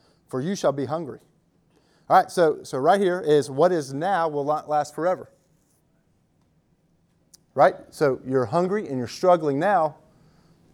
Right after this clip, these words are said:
That's not gonna be your reality in a few years. You'll see. It's, it's this idea from Psalm thirty-four eight,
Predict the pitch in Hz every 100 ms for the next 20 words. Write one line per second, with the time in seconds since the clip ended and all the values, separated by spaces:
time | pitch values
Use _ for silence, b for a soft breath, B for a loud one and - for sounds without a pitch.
0 | _ - 165 190 185 180 165 180 170 151
1 | 156 190 151 135 120 143 131 165 120 -
2 | _ _ _ _ _ 135 175 160 190 -
3 | _ _ _ b b b b - 180 180
4 | - 180 165 190 170 190 175 180 - 131
5 | - 170 160 180 170 170 156 160